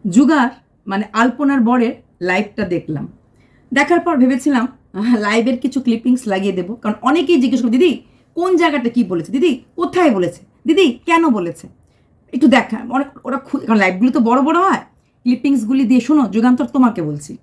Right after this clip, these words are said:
তো খুঁজে বার করতে পারে না, তখন ওই ক্লিপিংসগুলো দিয়ে দিলে না বোঝাতে সুবিধা হয়,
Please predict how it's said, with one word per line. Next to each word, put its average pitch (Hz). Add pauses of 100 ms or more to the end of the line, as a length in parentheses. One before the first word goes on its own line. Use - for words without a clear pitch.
(640)
তো 170 (500)
খুঁজে 320
বার 233
করতে -
পারে 143
না, 143 (180)
তখন 220
ওই 254
ক্লিপিংসগুলো 240
দিয়ে 240
দিলে 262
না 339 (720)
বোঝাতে 240
সুবিধা 175
হয়, 151